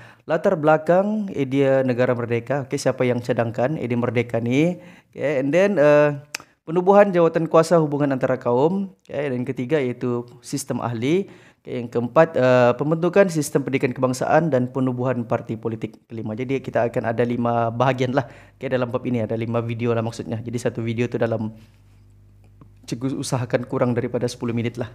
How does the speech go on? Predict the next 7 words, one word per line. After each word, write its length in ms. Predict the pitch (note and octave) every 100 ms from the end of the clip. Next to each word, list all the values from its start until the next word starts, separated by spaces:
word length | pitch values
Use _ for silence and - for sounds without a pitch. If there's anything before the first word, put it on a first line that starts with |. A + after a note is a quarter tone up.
| -
Okey, 160 | - A#2
ya. 240 | C3 C#3+ C3+
Jadi 540 | C3 B2+ C3 C#3 - _ _ _ - - _ _ _ _ -
tidaklah 240 | A#2+ A#2+
terlalu 320 | A#2 A#2+ A#2
panjang, 320 | A#2 A#2+ A#2 A2 - _
ya. 320 | B2 D#3 E3